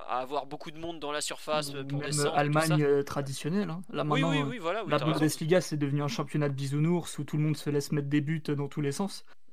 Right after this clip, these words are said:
Speaker 2: Mais il y a quelques décennies, l'Allemagne, c'était aussi connu pour, euh, la dureté, euh, parfois même la brutalité. Et on avait vu le Bayern contre le P S G en Champions League, euh, dans les podcasts rétrospectives des années quatre-vingt-dix,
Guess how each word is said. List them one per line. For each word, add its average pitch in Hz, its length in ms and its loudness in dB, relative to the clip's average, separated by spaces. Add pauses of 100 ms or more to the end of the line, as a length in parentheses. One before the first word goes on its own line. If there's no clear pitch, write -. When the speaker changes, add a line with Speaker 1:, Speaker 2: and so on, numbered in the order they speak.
(180)
Speaker 2:
Mais 139 380 2
il 135 60 -2
y 135 60 0
a 135 40 -2
quelques 139 300 -2
décennies, 147 640 2
l'Allemagne, 165 500 0
c'était 147 240 -4
aussi 143 240 -4
connu 147 240 0
pour, 147 300 -2
euh, - 20 -2
la 139 120 -2
dureté, 160 680 2 (460)
euh, 135 200 -4 (160)
parfois 139 240 -4
même 160 120 4
la 143 80 6
brutalité. 143 600 4
Et 147 60 0
on 139 100 -2
avait 139 180 -2
vu 143 120 0
le 143 60 2
Bayern 151 340 4
contre - 180 -8
le 147 80 0
P 147 140 0
S 143 80 0
G 147 40 0
en 147 100 0
Champions 143 280 -6 (140)
League, 151 220 0
euh, 135 120 -4 (580)
dans 143 120 0
les 139 80 2
podcasts 143 340 0
rétrospectives 147 800 -2
des 139 160 -2
années 139 140 -4
quatre-vingt-dix, 143 720 -6